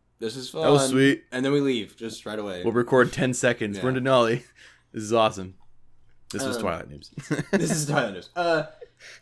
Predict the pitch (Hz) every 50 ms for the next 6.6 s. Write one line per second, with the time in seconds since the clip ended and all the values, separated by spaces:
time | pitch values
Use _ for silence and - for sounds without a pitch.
0 | - - - 175 180 185 - 277 285 311 - 302 226 - _ _ _ _ 160 160
1 | 147 156 151 - - _ _ _ _ 147 147 151 156 175 190 185 - 240 254 254
2 | 165 143 139 147 147 - 151 147 143 - _ _ _ - 160 202 185 196 202 190
3 | 175 151 - 117 123 139 - - - 123 117 - 127 120 117 117 117 135 123 117
4 | 113 107 101 - - 107 104 107 107 - - - 101 107 107 - - 107 95 -
5 | - 87 90 101 104 117 123 - - - - _ _ _ _ _ _ 123 127 127
6 | 123 120 117 117 110 107 104 98 98 95 95 92